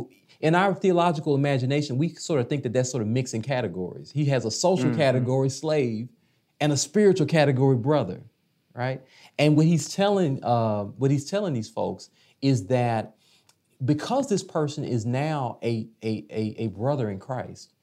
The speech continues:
Speaker 1: because this person is now a co-heir in Christ, he can no longer have this social relationship with you. His social relationship
Speaker 2: Mm.
Speaker 1: has to change.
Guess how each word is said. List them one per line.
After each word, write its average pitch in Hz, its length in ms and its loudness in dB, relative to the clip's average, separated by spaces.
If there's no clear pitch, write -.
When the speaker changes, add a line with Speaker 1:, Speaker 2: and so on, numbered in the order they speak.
Speaker 1:
because 190 380 0
this 190 120 -2
person 156 340 -4
is 107 120 -4
now 113 540 -4
a 120 100 0
co-heir 143 480 0
in 90 100 -4
Christ, 90 540 -10
he 196 160 2
can 139 200 4
no 151 120 4
longer 139 480 2
have 113 420 -2
this 110 340 -4
social 139 540 0
relationship 110 680 -2
with 85 160 -14
you. 80 200 -10
His 160 220 2
social 180 320 6
relationship 127 540 2
Speaker 2:
Mm. 117 40 -2
Speaker 1:
has 110 240 0
to 104 60 -8
change. 143 560 -8